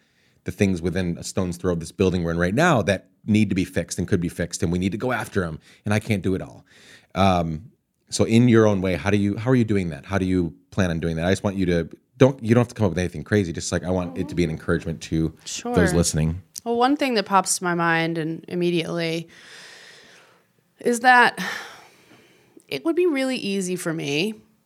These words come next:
Speaker 2: to hide in my whiteness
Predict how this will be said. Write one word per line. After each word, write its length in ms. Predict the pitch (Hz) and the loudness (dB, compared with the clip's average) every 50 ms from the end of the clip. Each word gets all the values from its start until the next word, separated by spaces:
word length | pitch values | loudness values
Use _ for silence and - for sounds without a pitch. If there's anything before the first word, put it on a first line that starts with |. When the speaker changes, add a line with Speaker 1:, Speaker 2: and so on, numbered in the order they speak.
| _ _ _ _ | _ _ _ _
Speaker 2:
to 680 | - - - 180 175 175 175 170 170 170 170 170 175 175 170 - - _ _ _ _ _ _ _ _ _ _ _ _ _ _ _ _ _ _ _ _ _ _ - | -6 -4 -2 0 0 2 2 2 4 2 2 0 -2 -6 -10 -14 -20 _ _ _ _ _ _ _ _ _ _ _ _ _ _ _ _ _ _ _ _ _ _ -20
hide 380 | - - - 185 180 180 185 175 | -10 -4 0 0 2 2 0 0
in 100 | 175 175 | -2 0
my 140 | 170 170 175 | 0 0 0
whiteness 840 | 165 165 156 156 - - 180 180 180 196 196 - - - - - | -2 -4 -6 -8 -8 -8 -6 -6 -6 -6 -6 -6 -6 -6 -6 -8